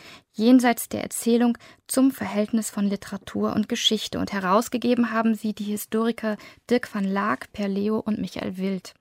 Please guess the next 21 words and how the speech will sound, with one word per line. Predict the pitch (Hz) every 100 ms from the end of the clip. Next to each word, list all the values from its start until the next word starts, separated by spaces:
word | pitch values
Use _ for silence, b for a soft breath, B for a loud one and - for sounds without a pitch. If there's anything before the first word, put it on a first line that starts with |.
| b b b b b b b b b b b 226
Und | 233
neben | 269
diesem | 254 214
Schwerpunkt, | 202 - 226 302 - 285 277 - B B
um | -
das | 226
vielleicht | 214 208 -
auch | 220
noch | 247 -
kurz | 240 - -
zu | 233
erwähnen, | 214 226 220
gibt | 240 233
es | -
so | 214
wiederkehrende | 214 240 240 - 233 226 226 202 -
Reihen | 180 214 220
in | 202
der | 202
Neuen | 190 190 190
Rundschau. | - 185 190 - -